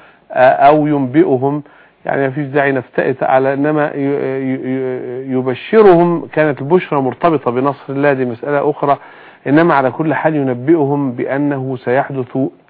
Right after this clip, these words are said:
تغير في المقاييس. ايضا من الصراعات التي شاهدها المسلمون بين كافر وكافر،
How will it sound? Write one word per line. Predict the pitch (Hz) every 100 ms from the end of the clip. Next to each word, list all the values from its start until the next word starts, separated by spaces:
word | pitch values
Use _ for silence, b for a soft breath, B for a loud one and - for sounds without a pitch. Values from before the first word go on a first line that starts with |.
| -
تغير | 127 123 180 160
في | 123 -
المقاييس. | 113 104 - 98 92 - _ B B B B B -
ايضا | 220 254
من | 240 208
الصراعات | 185 - 180 170 165 185 262 -
التي | 185 196 208 175
شاهدها | - 151 135 139 139 220 202
المسلمون | 160 143 131 - 139 135 156 143 120 120 _ b b b b b
بين | 123 180 190 170
كافر | 139 196 226 233 190 160 143
وكافر، | 127 - 127 113 - 110